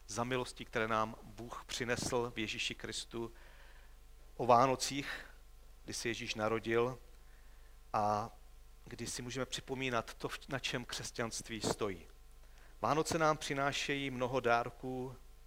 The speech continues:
a darů, ale ten nejvzácnější a zřejmě nevystižitelný, ani já nestačím za těch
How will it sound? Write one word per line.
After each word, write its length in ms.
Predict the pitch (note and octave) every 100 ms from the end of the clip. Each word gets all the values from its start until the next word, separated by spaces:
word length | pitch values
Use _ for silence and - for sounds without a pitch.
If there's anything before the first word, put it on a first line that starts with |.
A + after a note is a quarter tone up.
| -
a 80 | A2
darů, 460 | G#2 A2 A#2+ C#3 C#3 - - - - - -
ale 160 | - G2+
ten 400 | - A2+ A2+ A2
nejvzácnější 1200 | A2+ A#2 A#2+ B2+ - C3 C3 - - C3+ B2+ B2+ - - - - - - - A2+
a 80 |
zřejmě 340 | G#2+ A#2+ A#2+ A2
nevystižitelný, 1080 | A2 B2 - B2 F#2 - A2 A2 G#2+ A#2 - - -
ani 220 | A2+ A2+
já 180 | G#2 G#2+
nestačím 520 | G#2+ - G#2+ - G#2+
za 120 | -
těch 280 | - A2+ -